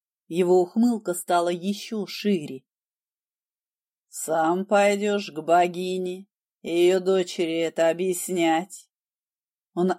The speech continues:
артистически поднял правую бровь, показывая тем самым, что думает насчёт подобной идеи. «Вперёд! А я посмотрю на вас! Издалека,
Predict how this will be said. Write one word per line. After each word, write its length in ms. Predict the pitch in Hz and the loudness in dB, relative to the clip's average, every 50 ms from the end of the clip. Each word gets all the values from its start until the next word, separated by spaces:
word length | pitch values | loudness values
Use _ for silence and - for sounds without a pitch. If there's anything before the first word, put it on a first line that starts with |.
| _ | _
артистически 920 | - 190 190 190 - - 208 202 - - - 277 247 - 220 - - - 214 | 4 4 4 4 2 -6 -6 -6 -6 -6 -10 -8 -8 -8 -8 -6 -6 -6 -6
поднял 480 | 208 - 214 226 214 196 208 214 208 208 | -4 -2 -2 -2 0 2 0 0 0 0
правую 440 | - 247 247 214 196 196 214 226 | 0 2 2 2 2 2 0 0
бровь, 360 | 226 214 262 294 330 320 - _ _ _ _ _ _ _ - | 0 -2 -4 -4 -6 -8 -12 _ _ _ _ _ _ _ -2
показывая 560 | - 190 196 220 214 202 196 196 190 196 196 | -2 2 6 6 6 6 6 2 2 0 0
тем 200 | 196 - 202 208 | 0 -2 -4 -4
самым, 500 | 202 - - 262 269 269 226 180 170 - _ _ _ _ | -4 -2 -2 -2 -2 -2 -2 -4 -6 -10 _ _ _ _
что 260 | _ - - - 294 277 | _ -14 -8 -4 -4 -2
думает 420 | 226 240 294 277 277 247 226 - | 0 0 0 2 2 0 0 0
насчёт 420 | 220 220 233 233 - 226 208 - | 0 0 0 0 -2 -4 -4 0
подобной 560 | - 226 220 214 214 190 180 185 214 233 240 247 | 2 2 2 2 0 -2 -2 0 2 2 2 2
идеи. 460 | 214 196 165 156 143 139 139 147 _ _ _ _ _ _ _ _ _ _ _ _ _ _ _ _ _ _ | 0 -2 -6 -8 -8 -10 -12 -14 _ _ _ _ _ _ _ _ _ _ _ _ _ _ _ _ _ _
«Вперёд! 1120 | _ - - - - - 208 185 175 170 165 160 160 165 170 170 175 185 196 - - - - _ _ _ _ _ _ _ _ _ _ | _ -20 -20 -6 2 4 6 6 6 4 2 2 0 0 0 0 0 -2 -4 -6 -10 -20 -20 _ _ _ _ _ _ _ _ _ _
А 200 | - 147 156 160 | -8 -2 0 2
я 180 | 185 208 233 262 | 6 6 6 6
посмотрю 840 | 247 302 330 - - 247 254 262 240 - - 208 185 185 175 180 190 | 6 2 -2 0 2 4 6 6 6 4 2 0 2 2 2 2 2
на 260 | 202 220 202 196 185 | 2 2 2 2 0
вас! 520 | 175 165 151 147 139 143 - - - - _ _ _ _ _ _ _ _ _ _ _ _ _ _ - | 0 -2 -2 -4 -4 -8 -12 -12 -12 -14 _ _ _ _ _ _ _ _ _ _ _ _ _ _ -12
Издалека, 1120 | - - 214 175 151 160 160 180 175 170 180 185 175 180 - - 175 165 151 139 139 - | -10 -8 -8 -8 -8 -4 0 2 2 4 2 0 0 -4 -6 -2 0 0 0 -2 -4 -10